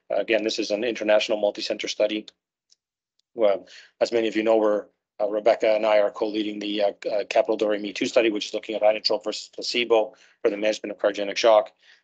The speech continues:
Um, Dan Ramirez, um, is, uh, working with Puya to look at this, at the sedate study, so using dexmedetomidine, uh, for patients in the acute treatment of electrical storm,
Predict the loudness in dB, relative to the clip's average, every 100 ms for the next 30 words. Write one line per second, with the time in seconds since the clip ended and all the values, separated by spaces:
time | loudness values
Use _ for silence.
0 | _ -6 -4 -4 -8 -18 _ _ _ _
1 | 0 0 2 -2 0 2 2 0 -4 0
2 | 0 0 -4 -10 -6 -2 0 0 -2 0
3 | -2 -2 -8 0 2 2 2 -4 -4 -4
4 | -2 -4 -6 _ _ -10 -4 -4 -2 0
5 | 0 0 -2 -2 -6 -6 -4 -4 -2 -6
6 | -4 -2 -2 -2 -4 -6 -20 -20 _ -6
7 | -4 -6 -2 -2 -2 -6 -6 -6 -8 -6
8 | -4 -4 -8 -10 -4 -4 -2 -2 -2 -6
9 | -8 0 4 4